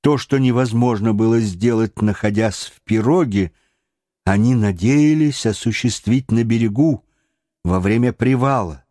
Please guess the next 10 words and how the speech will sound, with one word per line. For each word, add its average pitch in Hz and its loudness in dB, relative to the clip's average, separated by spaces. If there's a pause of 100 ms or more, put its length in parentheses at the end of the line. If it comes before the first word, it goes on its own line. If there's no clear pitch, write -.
(400)
пользуясь 131 0 (240)
ночной 110 0
темнотой. 107 0 (2000)
Но 117 2
после 165 0
разговора 139 0
Гленарвана 127 0
с - -8
новозеландским 117 0
вождем 98 0